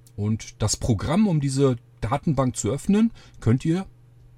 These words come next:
als Verknüpfung oder auch direkt, wenn's eine Exe-Datei ist, hier in den Plugins-Ordner reinschmeißen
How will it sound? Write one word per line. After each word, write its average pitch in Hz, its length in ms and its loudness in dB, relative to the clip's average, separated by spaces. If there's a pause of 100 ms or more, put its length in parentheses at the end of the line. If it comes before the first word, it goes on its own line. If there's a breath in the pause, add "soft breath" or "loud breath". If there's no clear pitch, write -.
(260)
als 120 240 2
Verknüpfung - 800 2
oder 113 180 2
auch 101 140 -2
direkt, 113 560 -4
wenn's 104 220 -4
eine 101 100 -4
Exe-Datei 117 540 -4
ist, 113 120 -8
hier 147 160 -2
in 135 80 0
den 110 80 0
Plugins-Ordner 117 800 -6
reinschmeißen 170 640 -4